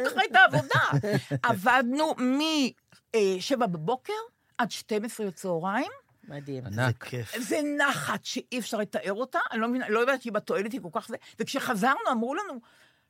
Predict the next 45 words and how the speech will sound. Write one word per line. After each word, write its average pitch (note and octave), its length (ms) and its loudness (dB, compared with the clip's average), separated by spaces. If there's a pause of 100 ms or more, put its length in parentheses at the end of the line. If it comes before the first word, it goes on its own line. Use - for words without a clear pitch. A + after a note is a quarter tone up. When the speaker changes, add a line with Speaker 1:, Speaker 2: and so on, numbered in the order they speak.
Speaker 1:
"לא A3 200 2
נבהלתם?" A3 540 2
אמרנו, A#3 320 2
"ממה?" D#4 100 -8 (300)
אמרו, A#3 180 -2
"היו A3 260 2
הפגזות D4+ 500 -2
על B4 160 -4
ידכם." E3 500 -8
Speaker 3:
כן, C#3+ 260 -4 (100)
Speaker 1:
על - 80 0
Speaker 3:
נכון, - 200 4
Speaker 1:
יד - 60 4
Speaker 3:
בצפון. C5 200 2 (160)
Speaker 1:
מרגליות, D5 200 2
כן. A#4+ 120 -4 (140)
Speaker 3:
נכון. B3 100 -6 (640)
Speaker 1:
אה, G#3+ 40 -2 (180)
בכלל, A3+ 340 0 (120)
את F#3+ 60 0
זה F#3+ 80 2
Speaker 2:
זה B3+ 60 4
Speaker 1:
החמצנו A3 480 4
Speaker 2:
לא A#3+ 160 6
Speaker 1:
כמובן. F3 300 0
Speaker 2:
מ-, C#3 240 -2
Speaker 3:
לא D3+ 80 8
היו G#3+ 180 8
Speaker 2:
אין F#3+ 100 6
Speaker 3:
הצ-, - 20 2
Speaker 2:
התראות F#3+ 600 2
Speaker 3:
אז C4 60 -2
Speaker 2:
במקום B2+ 320 4
Speaker 3:
נגיד C#3+ 280 0
Speaker 2:
הזה? B2 160 0
Speaker 3:
אזעקות A3 400 4
או C#4 60 6
משהו? C4 320 2
Speaker 1:
ערב E4+ 240 6 (140)
קודם, E3 520 2 (600)
חבר E3 380 -2 (120)
מאוד B3 340 0
אחראי G3 460 0
מבית F#3 260 -4
השיטה, E3 500 -6